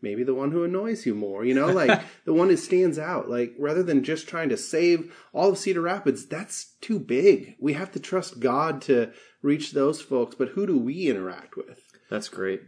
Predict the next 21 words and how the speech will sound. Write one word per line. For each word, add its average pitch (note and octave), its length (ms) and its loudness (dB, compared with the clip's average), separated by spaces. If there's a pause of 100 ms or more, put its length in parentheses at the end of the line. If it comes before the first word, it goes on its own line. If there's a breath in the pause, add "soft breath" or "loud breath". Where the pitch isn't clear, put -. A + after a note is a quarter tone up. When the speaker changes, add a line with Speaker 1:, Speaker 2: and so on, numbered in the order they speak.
(120)
Speaker 1:
And A#2+ 220 -6
walk A#2+ 260 -4
very D3+ 200 -2
practically C3 680 -4
in, A2 180 -4
in, A2 280 -8
with C3 240 0
that A#2+ 160 -2
one A#2+ 220 -2
person, - 480 -8
or G#2+ 120 -8
Speaker 2:
Yeah. G2 60 -8
Speaker 1:
pray C3 160 2
for D3 120 -4
that A2+ 120 2
one A2+ 160 -2
person. A#2 340 -6
I G2+ 40 -8
love A2 180 -4
that - 160 -8
story. G#2+ 420 -8